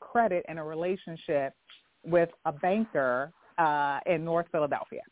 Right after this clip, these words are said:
<laughs> And that was, like, you know, crazy to me because of all the things that we just, you know, we, we learned.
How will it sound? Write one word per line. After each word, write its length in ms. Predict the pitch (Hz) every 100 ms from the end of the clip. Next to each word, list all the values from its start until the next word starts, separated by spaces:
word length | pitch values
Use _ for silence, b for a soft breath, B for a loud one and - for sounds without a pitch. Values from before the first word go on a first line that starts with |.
| _ -
<laughs> 100 | 226 - - - 285 B B -
And 160 | 202
that 180 | 220 226
was, 120 | 202 190
like, 300 | 175 170 170 _
you 340 | - 101 202 208
know, 140 | 165
crazy 420 | 160 269 277 254
to 80 | 185
me 360 | 156 135 139 165
because 340 | 175 170 190
of 120 | 170
all 100 | 165 165
the 60 | 165
things 280 | 180 165 165
that 140 | 147
we 120 | 156
just, 220 | 160 156 - _
you 140 | 180 165
know, 100 | 135
we, 220 | 143 151
we 160 | 143
learned. 460 | 139 151 202 143 120